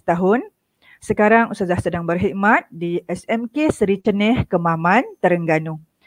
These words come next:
Channel YouTube Ustazah adalah Ustazah Suzilawati. Pada pagi ini,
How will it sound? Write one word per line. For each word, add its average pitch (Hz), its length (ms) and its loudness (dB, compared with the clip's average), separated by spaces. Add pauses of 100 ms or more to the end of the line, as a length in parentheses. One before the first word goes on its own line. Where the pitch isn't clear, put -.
(300)
Channel 240 320 4
YouTube 220 320 4
Ustazah 208 560 2
adalah 180 480 0
Ustazah 185 720 -2
Suzilawati. 165 1040 -4 (1800)
Pada 226 160 2
pagi 247 320 4
ini, 226 240 2